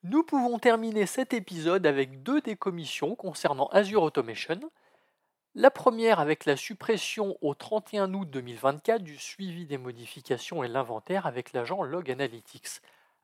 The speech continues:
À la place, vous êtes encouragé à migrer vers le suivi des modifications et l'inventaire dans Azure Monitoring Agent.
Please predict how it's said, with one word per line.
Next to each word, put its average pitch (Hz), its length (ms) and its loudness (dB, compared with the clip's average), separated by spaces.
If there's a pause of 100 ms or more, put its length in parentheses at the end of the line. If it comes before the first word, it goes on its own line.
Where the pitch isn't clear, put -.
À 170 80 12
la 147 120 10
place, 185 300 2
vous 156 160 -6
êtes 139 140 0
encouragé 135 540 0
à 143 100 0
migrer 135 500 -4
vers 165 300 2
le 131 160 -10
suivi 190 480 -8
des 117 100 -10
modifications 156 1000 -10
et 131 100 -4
l'inventaire 135 800 -2
dans 147 260 -4
Azure 147 480 -4 (120)
Monitoring 131 600 -8 (140)
Agent. 127 480 -8